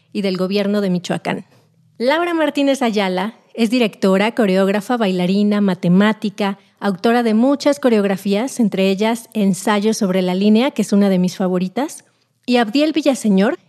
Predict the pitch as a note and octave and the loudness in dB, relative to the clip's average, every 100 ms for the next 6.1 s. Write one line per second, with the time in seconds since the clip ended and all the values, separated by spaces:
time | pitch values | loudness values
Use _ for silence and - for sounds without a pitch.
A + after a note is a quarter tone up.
0 | _ - F#3+ G3+ F#3+ - G#3+ G#3+ A#3+ - | _ -6 0 0 -2 -2 2 4 2 -4
1 | - F#3+ F#3 F#3 G#3+ B3 B3+ - - F#3 | -4 -2 0 2 4 4 2 -2 2 4
2 | G3 A3 A3+ A3+ A3 G#3+ - F3+ E3+ - | 4 4 2 0 -2 -4 0 -2 -2 0
3 | G#3+ A3+ A3 _ _ _ _ _ B3 D4 | 2 2 0 _ _ _ _ _ -2 0
4 | D4+ D4 C4+ C#4 C4+ A#3+ A#3+ G#3+ G3+ A#3 | 0 -2 -2 0 0 0 0 0 0 -2
5 | A3 G3 F#3+ G3 F#3+ A#3 A#3 - A3+ G#3 | 0 -2 0 0 0 0 0 2 2 2